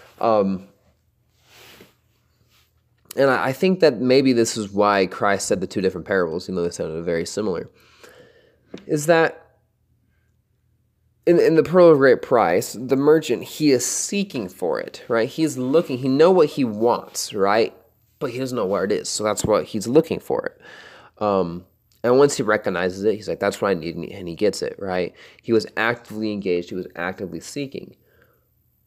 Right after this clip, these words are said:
Where the man that finds the, the treasure, um, it, it seems more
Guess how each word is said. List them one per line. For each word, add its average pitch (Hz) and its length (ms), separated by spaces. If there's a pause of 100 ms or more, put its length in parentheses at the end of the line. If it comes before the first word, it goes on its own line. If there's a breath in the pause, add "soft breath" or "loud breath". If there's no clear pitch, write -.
(320)
Where 165 800 (160)
the 135 240
man 135 340
that - 140
finds 120 400
the, 98 360
the 104 100
treasure, 98 720 (500)
um, 85 460 (1200)
it, 123 160
it 131 160
seems 160 360
more 117 640